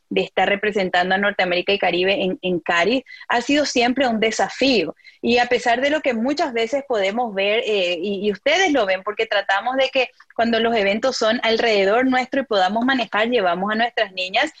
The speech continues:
siempre que no, no incluya pasajes aéreos ni nada, porque queremos que ellos, ellas sean parte de la misión. Pero después de toda misión viene también un sentarnos con ellas a, a jugar, a ser niños,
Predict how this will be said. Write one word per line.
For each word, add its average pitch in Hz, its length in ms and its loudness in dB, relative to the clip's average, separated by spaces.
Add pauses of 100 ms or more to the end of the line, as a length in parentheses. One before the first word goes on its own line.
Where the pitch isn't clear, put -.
(180)
siempre 226 320 0
que 247 80 2
no, 247 200 2
no 226 180 2
incluya 220 560 2 (160)
pasajes 220 460 2
aéreos 220 440 2
ni 240 140 -2
nada, 190 400 0 (160)
porque 285 220 -2
queremos 262 340 0
que 262 120 0
ellos, 277 180 0 (140)
ellas 247 280 -4
sean 233 280 -2
parte 233 480 0
de 202 120 0
la 196 140 0
misión. 180 420 -6 (400)
Pero 254 220 2
después 285 320 0
de 339 100 2
toda 269 320 2
misión 262 520 0
viene 220 340 -2
también 214 420 -2
un 240 160 -4
sentarnos 226 580 -2
con 208 200 -4
ellas 220 500 0
a, 214 240 0 (240)
a - 100 -2
jugar, 208 640 0 (180)
a 220 120 -2
ser 220 280 0
niños, 214 580 0